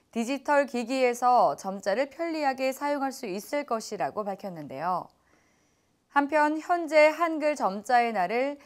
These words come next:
십일월 사 일로 정하고 기념하도록 하는 내용의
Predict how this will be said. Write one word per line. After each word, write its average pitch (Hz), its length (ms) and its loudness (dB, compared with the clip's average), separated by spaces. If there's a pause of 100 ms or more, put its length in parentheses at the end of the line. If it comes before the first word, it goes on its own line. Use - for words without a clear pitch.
(160)
십일월 277 600 0
사 190 240 0
일로 262 280 0
정하고 214 520 -4
기념하도록 240 760 -4
하는 208 280 -6
내용의 185 640 -2